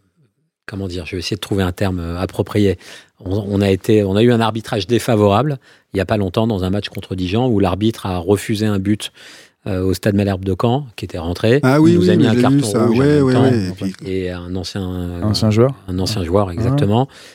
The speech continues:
Speaker 3: Ouais.
Speaker 1: Et, euh,
Speaker 3: Qui a arbitré son premier match de Ligue un ce week-end, d'ailleurs.
Speaker 1: D'accord.
Speaker 3: Ouais.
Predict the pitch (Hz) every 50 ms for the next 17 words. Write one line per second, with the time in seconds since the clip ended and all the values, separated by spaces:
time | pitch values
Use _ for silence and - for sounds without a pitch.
0 | _ _ - - 101 95 95 92 90 87 87 90 90 90 85 87 101 101 95 98
1 | 107 - 104 - 104 101 - 113 107 107 104 98 110 101 101 95 101 98 98 -
2 | 104 90 - 90 87 85 80 80 78 - _ _ _ _ _ _ _ - 120 113
3 | 107 - 101 92 87 _ _ - 85